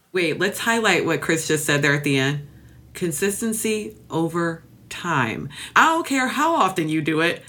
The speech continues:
Just do it exactly the same every time. Like, <laughs> it doesn't even matter.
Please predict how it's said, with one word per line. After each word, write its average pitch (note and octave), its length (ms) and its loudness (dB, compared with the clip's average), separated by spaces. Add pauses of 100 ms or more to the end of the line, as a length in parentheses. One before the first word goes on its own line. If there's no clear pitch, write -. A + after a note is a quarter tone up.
(140)
Just A4 260 2
do G#4 200 4
it G4 80 2
exactly C#4 440 2
the C4+ 120 2
same C4 340 0
every A#3+ 200 0
time. A#3+ 440 2
Like, G#3+ 140 2
<laughs> - 0 -
it - 100 -2
doesn't F#4+ 400 2
even B3+ 380 -2
matter. A#3 440 2